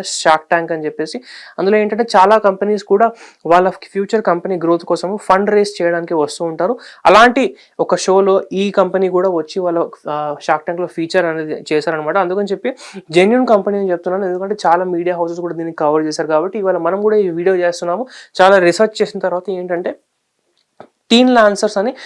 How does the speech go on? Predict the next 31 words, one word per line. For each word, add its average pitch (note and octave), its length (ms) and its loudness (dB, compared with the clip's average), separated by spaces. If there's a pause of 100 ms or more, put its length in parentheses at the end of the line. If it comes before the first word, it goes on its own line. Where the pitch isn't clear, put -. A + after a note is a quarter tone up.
(200)
ఫ్రీలాన్సర్స్ A3 560 2
మనం G3 180 -4
విని E3+ 140 -2
ఉంటాం. C#3 260 -6
ఎలా D#3+ 180 0
అయితే G3 200 0
ప్రతి G3 300 -2
ఒక్కరు F#3 260 0
కూడా F#3 160 0
వాళ్ళకున్న F3 420 0
స్కిల్స్‌తో E3+ 640 -6 (340)
ఒక - 120 -8
ఫ్రీలాన్సింగ్ F#3+ 640 0
ప్రాజెక్ట్‌ని F3+ 420 -2
తీసుకొని F3+ 400 -4
దాన్ని E3 220 -4
కంప్లీట్ E3 520 -6
చేసి E3+ 300 -4 (300)
దానికి E3+ 260 2
రిటర్న్ G3 300 -2
ఒక, E3 260 0 (100)
ఆ, D3 240 -2 (120)
అమౌంట్, F3 400 0
ఒక, D#3 320 -2 (340)
ఆ, C#3+ 220 -2 (120)
ఛార్జ్ F3+ 300 4
ఫీజు E3+ 260 -2
వాళ్ళని D#3 280 -2
తీసుకుంటారు. D#3 460 -4
సేమ్ G#3 280 -2
అలాగే F3 280 4